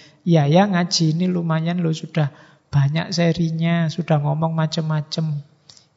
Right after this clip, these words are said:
Ini kalau cuma didengerin aja jangan-jangan hilang lupa. Wong kita ngajinya selesai jam sepuluh, keluar masjid sudah lupa. Ya kan?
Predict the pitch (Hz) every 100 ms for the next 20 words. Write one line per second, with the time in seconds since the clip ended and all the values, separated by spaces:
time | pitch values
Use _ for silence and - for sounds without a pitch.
0 | - 165 160 165 - - 165 160 165 -
1 | - - 160 160 147 151 156 156 143 185
2 | 165 143 151 151 151 190 190 170 156 151
3 | 151 151 147 139 - - - 160 160 151
4 | 160 156 147 - - - 170 160 160 156
5 | 151 160 156 175 170 156 143 160 170 190
6 | 190 170 165 165 165 143 190 190 180 151
7 | 175 180 147 139 143 - _ _ - _
8 | _ _ _ _ - - _ _ _ 139
9 | 135 139 165 180